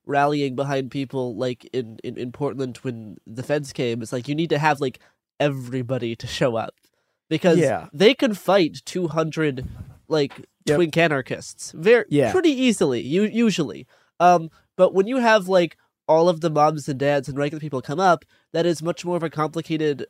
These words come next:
Speaker 1: uh, fight on, on, like, on, on their end,
Speaker 2: Yep.
Speaker 1: because, yeah, we'll still have the teenage frontliners throwing sh-, sh-, shit at the cops, but when you have, like, regular, regular people behind them,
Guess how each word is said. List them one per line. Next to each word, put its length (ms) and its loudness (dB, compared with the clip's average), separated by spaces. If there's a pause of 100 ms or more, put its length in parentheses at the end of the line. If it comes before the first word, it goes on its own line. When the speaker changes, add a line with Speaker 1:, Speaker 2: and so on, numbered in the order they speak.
Speaker 1:
uh, 220 -2
fight 400 -2 (180)
on, 480 -2
on, 80 -2
like, 240 0
on, 320 -4 (160)
on 220 0
their 240 0
end, 300 2
Speaker 2:
Yep. 80 -10 (240)
Speaker 1:
because, 340 2
yeah, 220 6
we'll 120 0
still 220 2
have 240 2
the 100 -6
teenage 600 -2 (320)
frontliners 720 0
throwing 260 -2
sh-, 220 -10
sh-, 180 -12
shit 220 -6
at 80 -6
the 60 -6
cops, 420 4 (280)
but 100 0
when 140 -2
you 100 0
have, 280 2
like, 300 0 (920)
regular, 360 -2
regular 200 2
people 200 2
behind 400 0
them, 200 0